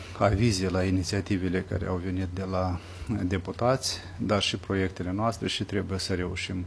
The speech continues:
cu ele, pentru că săptămâna aceasta, din câte cunoașteți, este ultima săptămână de lucru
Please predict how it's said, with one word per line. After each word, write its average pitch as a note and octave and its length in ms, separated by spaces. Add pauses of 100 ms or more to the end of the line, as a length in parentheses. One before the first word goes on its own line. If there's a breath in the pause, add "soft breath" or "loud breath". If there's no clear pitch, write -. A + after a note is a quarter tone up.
cu F2+ 260
ele, G#2 200
pentru F#2 380
că F#2+ 120
săptămâna F#2+ 520
aceasta, G2+ 480 (1160 loud breath)
din G#2 320
câte G2+ 220
cunoașteți, G#2 600
este F#2+ 200
ultima F2+ 400
săptămână F#2 580
de G2 80
lucru G#2 420